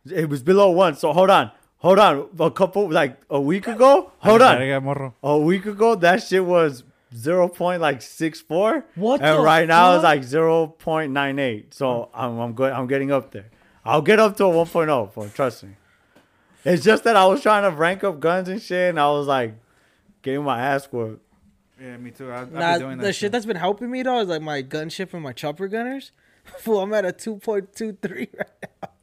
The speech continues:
Speaker 2: Why that?
Speaker 3: My gunships and chopper gunners just be murking, dog.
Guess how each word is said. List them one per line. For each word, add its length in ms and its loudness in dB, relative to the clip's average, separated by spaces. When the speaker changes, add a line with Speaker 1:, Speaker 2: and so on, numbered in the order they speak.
Speaker 2:
Why 220 -12
that? 300 -8
Speaker 3:
My 140 4
gunships 460 -2
and 140 -4
chopper 340 -2
gunners 320 -2
just 180 -8
be 100 -10
murking, 640 -6
dog. 400 -6